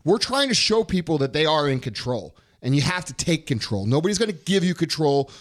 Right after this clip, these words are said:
Nobody's gonna give you permission. Nobody's gonna tell you it's okay.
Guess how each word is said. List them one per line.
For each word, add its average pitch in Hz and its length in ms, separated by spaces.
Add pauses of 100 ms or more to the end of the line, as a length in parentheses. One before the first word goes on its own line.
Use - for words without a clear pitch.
(120)
Nobody's 160 320
gonna 214 140
give 175 280
you 190 100
permission. 139 600 (200)
Nobody's 160 360
gonna 220 160
tell 208 320
you 170 180
it's 151 160
okay. 127 520